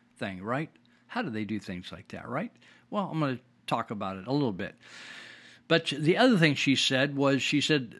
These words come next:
"We got syphilis down to, like, just a few thousand cases in the United States," which is just amazing. But now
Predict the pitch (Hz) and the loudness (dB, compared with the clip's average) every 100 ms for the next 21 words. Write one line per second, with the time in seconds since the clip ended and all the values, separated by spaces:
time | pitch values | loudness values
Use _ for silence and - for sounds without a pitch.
0 | - 139 143 147 - - 180 175 170 - | -6 2 4 4 0 2 6 6 4 2
1 | - - 214 - 110 120 - - - _ | 2 4 2 0 -4 0 0 0 -4 _
2 | _ _ _ - - - 107 135 139 143 | _ _ _ -16 -14 -14 -4 2 4 4
3 | 156 143 - 131 123 123 - 139 - 120 | 2 0 -2 0 0 -2 -2 -2 -2 -2
4 | 151 147 143 139 135 131 151 170 - 113 | 0 2 2 0 0 -4 -2 -2 -2 -4
5 | 107 113 113 117 110 - 170 123 - - | -4 -2 -2 -2 -4 -4 -4 -6 -10 -6
6 | 127 123 - 113 117 - 110 135 110 - | -2 0 -2 -6 -8 -6 -4 -2 -4 -6
7 | 104 - _ _ _ _ _ - - - | -12 -20 _ _ _ _ _ -20 -20 -20
8 | - - _ _ _ _ _ - 143 131 | -20 -20 _ _ _ _ _ -2 -2 2
9 | 147 202 165 131 151 | 4 6 6 4 2